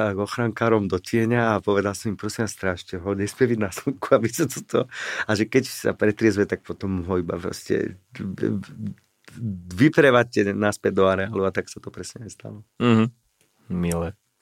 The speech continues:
Speaker 2: <laughs> U nás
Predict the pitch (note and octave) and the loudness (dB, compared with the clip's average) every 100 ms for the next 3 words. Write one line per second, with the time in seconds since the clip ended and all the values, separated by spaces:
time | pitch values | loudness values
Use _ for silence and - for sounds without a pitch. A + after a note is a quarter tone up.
0 | - D3+ - - D3+ D3+ A2+ F#2+ _ - | -2 -2 0 2 4 6 4 2 _ -16
1 | - - - - - - - _ _ _ | -12 -10 -10 -12 -14 -18 -20 _ _ _
2 | _ _ _ _ _ _ _ _ _ _ | _ _ _ _ _ _ _ _ _ _
3 | _ B2+ D3 C#3 | _ 6 8 6